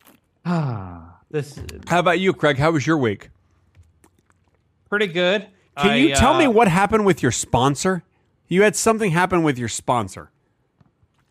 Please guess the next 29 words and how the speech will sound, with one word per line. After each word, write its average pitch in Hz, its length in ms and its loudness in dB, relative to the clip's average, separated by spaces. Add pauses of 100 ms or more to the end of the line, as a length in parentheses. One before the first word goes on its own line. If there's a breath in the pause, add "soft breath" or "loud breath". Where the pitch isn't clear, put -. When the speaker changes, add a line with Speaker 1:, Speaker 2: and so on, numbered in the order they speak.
Speaker 1:
Ah, 147 180 0
yes. 139 420 -4
You, 120 160 -12 (100)
you 127 260 -6
follow 131 320 -4
me 127 220 -4
on 117 140 -8
Patreon, 90 600 -12
so 104 120 -18
you, 95 340 -14 (220)
you, 98 160 -18 (120)
you 92 120 -20 (160)
Speaker 2:
Well, 156 160 2
no, 190 200 4
you 139 220 2
canceled 175 500 -2
recording 165 520 0
a 147 40 0
recor-, - 400 -6
you, - 200 -10
you 175 160 -2
canceled 220 500 -2
recording 190 460 -2
a 165 40 -2
podcast, 156 640 -2
like, 135 160 -4
two 175 200 -6
days 160 260 0
ago 117 300 2